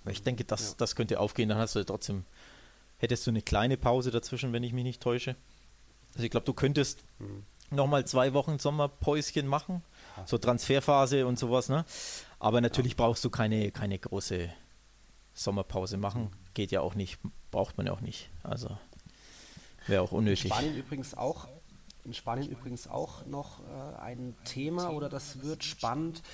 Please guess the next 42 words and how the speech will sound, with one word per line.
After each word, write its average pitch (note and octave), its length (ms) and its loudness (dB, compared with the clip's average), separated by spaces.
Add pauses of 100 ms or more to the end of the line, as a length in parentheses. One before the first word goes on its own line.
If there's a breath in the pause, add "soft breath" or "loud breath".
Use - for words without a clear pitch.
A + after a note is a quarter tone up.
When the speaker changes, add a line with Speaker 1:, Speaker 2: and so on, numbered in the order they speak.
(220 loud breath)
Speaker 2:
wenn C3 160 -2
die C3+ 80 -2
Mannschaften C#3 540 -4
jetzt B2+ 260 -6
im A#2 160 -4
Juli D3+ 400 -4
und A2+ 160 -6
August A#2 380 -6
auch G#2+ 160 -4
noch G#2+ 140 -6
spielen. D#3+ 420 -6 (420 loud breath)
Die A2+ 120 -6
haben C3 160 -2
da B2+ 100 0
ja A2 160 0
Temperaturen, C3 920 -6 (400)
fünfunddreißig, B2+ 640 -4
sechsunddreißig B2 600 -8
Speaker 1:
Das D3+ 100 6
ist D#3+ 60 6
ein, E3 60 6
Speaker 2:
Grad. - 220 -6
Also G#2+ 140 -10
das A2+ 160 -8
Speaker 1:
das E3+ 140 6
Speaker 2:
ist F3+ 80 4
dann E3 80 6
Speaker 1:
ist - 0 -
ein - 20 6
Speaker 2:
noch C3 100 2
mal C3 60 6
Speaker 1:
guter B2+ 140 8
Speaker 2:
was - 80 6
Speaker 1:
Einwurf, A2 380 6
Speaker 2:
anderes A#2+ 80 -2
Speaker 1:
ja. G#2+ 140 4
Speaker 2:
als - 140 -6
jetzt - 220 -10
im, A2+ 300 -6 (340)
im A#2 200 -4
Mai. A2 440 -2
Also G2+ 180 -8